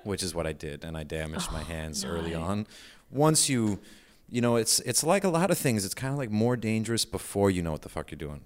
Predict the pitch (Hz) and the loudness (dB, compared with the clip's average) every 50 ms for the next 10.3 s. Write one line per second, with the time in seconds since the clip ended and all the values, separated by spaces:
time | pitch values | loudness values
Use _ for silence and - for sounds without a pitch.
0 | - - 87 87 87 92 92 90 90 87 87 90 87 90 95 98 101 98 95 90 | -14 -10 -6 -4 -2 0 0 0 0 0 0 0 2 2 4 4 6 4 4 4
1 | 92 95 95 85 90 87 85 - - - 85 90 78 - 90 80 87 90 90 87 | 4 2 2 4 2 0 0 0 -4 -4 -4 -4 -4 -4 -6 -4 -2 0 0 2
2 | 85 85 82 82 80 - _ - - - - _ _ _ _ _ _ _ _ _ | 0 0 -2 -4 -6 -8 _ -20 -20 -20 -20 _ _ _ _ _ _ _ _ _
3 | _ _ _ _ _ _ - - 104 101 92 - 110 98 - - 98 95 107 101 | _ _ _ _ _ _ -6 0 2 2 4 4 4 4 2 2 0 0 4 6
4 | 107 104 101 90 - - 113 98 98 87 95 92 95 - - 107 95 98 95 92 | 6 6 6 4 4 2 0 0 0 2 2 2 2 2 0 -2 -2 0 0 0
5 | 90 82 85 85 80 - - 95 95 92 92 82 87 82 82 80 - 92 - - | 0 -2 -2 -4 -4 -4 -4 -2 -2 -2 -2 -2 -2 -2 -2 -2 -4 -8 -6 -6
6 | 82 - - - 98 87 82 78 - 82 78 85 82 - - - 87 82 82 85 | -8 -8 -8 -6 -4 -4 -4 -4 -6 -8 -6 -6 -4 -4 -4 -4 -4 -4 -4 -4
7 | 90 - - 87 87 82 90 90 90 92 92 92 92 87 95 98 90 - 95 80 | -4 -4 -4 -6 -4 0 0 2 2 2 2 0 -2 -2 -4 -6 -8 -6 -8 -8
8 | 82 80 82 - - - 87 85 - 107 98 90 85 90 87 87 85 82 85 87 | -8 -6 -6 -6 -4 -4 -4 -4 -4 -4 -6 -4 -2 -2 -2 -2 -2 -2 -2 -4
9 | 87 - - 90 78 73 80 82 85 87 90 92 90 85 78 78 85 85 80 78 | -4 -6 -6 -10 -8 -6 -4 -2 -2 -2 -2 -2 -4 -4 -6 -6 -8 -10 -10 -12
10 | 78 80 - - 85 80 | -12 -14 -12 -12 -12 -14